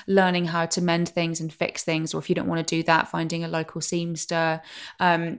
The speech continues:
it's about kind of finding a sense of community, perhaps hosting a swap shop with your colleagues or your university mates.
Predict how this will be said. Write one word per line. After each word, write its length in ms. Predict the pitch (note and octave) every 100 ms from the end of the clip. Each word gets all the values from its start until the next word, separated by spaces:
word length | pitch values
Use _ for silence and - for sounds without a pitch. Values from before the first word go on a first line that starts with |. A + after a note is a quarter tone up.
| -
it's 180 | F#3 F#3+
about 320 | F#3 F3 -
kind 160 | F3+
of 80 | E3+
finding 380 | - E3+ E3+ E3
a 60 | E3
sense 340 | E3+ E3 -
of 260 | E3+ E3 -
community, 580 | - C4 C#4 B3+ B3+ A#3
perhaps 340 | A3 F3 - -
hosting 500 | F3 - F3 E3+ -
a 40 |
swap 260 | - A#3 -
shop 220 | G3+ -
with 100 | F3
your 140 | D#3+
colleagues 640 | D#3+ A#3+ A3 G3+ G3 G3 - - - -
or 240 | F3+ E3
your 400 | D#3+ E3 D#3+ D#3
university 720 | F3 F3 F3+ G#3+ G#3 F#3+ G#3 G3
mates. 560 | F#3+ F3+ F3 - -